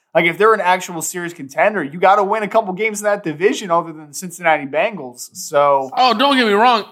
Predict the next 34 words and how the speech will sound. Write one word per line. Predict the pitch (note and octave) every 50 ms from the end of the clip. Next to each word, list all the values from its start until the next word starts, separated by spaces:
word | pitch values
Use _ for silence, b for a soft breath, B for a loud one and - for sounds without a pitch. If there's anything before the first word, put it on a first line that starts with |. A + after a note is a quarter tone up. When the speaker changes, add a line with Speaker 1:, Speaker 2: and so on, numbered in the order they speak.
| _ _
Speaker 2:
I'm | F#3+ A#3 D4+ B3+ G3
with | G3+ A#3+ C#4+ B3+ G#3+
you. | F3 E3
I | E3 F3 B3
don't | G4+ D4+ G#3
think | F#3 F#3 F3+ D#3+
the | D#3
Browns | D3 C3 E3 E3+ E3+ E3+ E3+ D#3+ D3
are | D3+ D3 C#3+
for | C3+ - - - C3
real. | C3 D3 F#3 A#3 B3
I | G#3 E3+ F3
think, | F#3+ - G#3+ G3 F#3 E3 - -
you | F3 E3+ D#3+
know, | D3 C#3+ D3
I'm | D3 D3+ F#3 G#3+ F#3+
with | D#3+ E3 G3 - -
you. | E3 C#3 C3 B2+ B2+
I | B2 B2+ D3+ F#3+ G3
think | - - D3 C3+ C3+ B2+
that | C3+ C3 A#2+
they're | C3+ C3+ C3+ C3 B2+ A#2 B B B B _
pretenders | - C3 B2+ - D3+ C#3 C3+ C3 B2 A2+ G#2 -
too, | - - F3+ G#3 G3
but | D3 C#3 C3+
I'm | D3 D3
just | C#3+ C3+ B2
saying, | D3 C#3 C3 B2 A#2 A2 B B B B B B
you | - D#3+ D#3+
know, | D3+ A#2 A2 A2+
you | A2+
can't, | A2+ D#3 E3+ D3+ C#3+
you | B2+ C#3 D3+ D3
can't | D3 - D#4+ G#3 F#3+ F3 D#3 D3 D3 D3 D3+ -